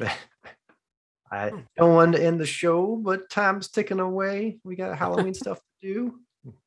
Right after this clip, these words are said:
Speaker 1: for those who
Speaker 2: Really?
Speaker 1: love Halloween. I don't know.
Speaker 2: Bah humbug, Halloween. Uh. <laughs>
Speaker 1: <laughs> All right. Well, that was a, a rambling edition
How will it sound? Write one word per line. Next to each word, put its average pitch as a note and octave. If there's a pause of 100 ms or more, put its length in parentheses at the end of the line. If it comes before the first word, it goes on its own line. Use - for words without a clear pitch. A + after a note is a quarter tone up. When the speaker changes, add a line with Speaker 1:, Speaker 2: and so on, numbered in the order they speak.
(140)
Speaker 1:
for C3+
those C#3+
who D3+
Speaker 2:
Really? C#3
Speaker 1:
love C#3+
Halloween. D#3 (420)
I F2
don't E2
know. F#2 (140)
Speaker 2:
Bah F3+
humbug, D3
Halloween. C#3+
Uh. A2 (120)
<laughs> B2+ (300)
Speaker 1:
<laughs> F#3 (1000)
All B2+
right. A#2+
Well, C#3
that E3
was D3+
a, C3+ (320)
a C3+
rambling D#3
edition D3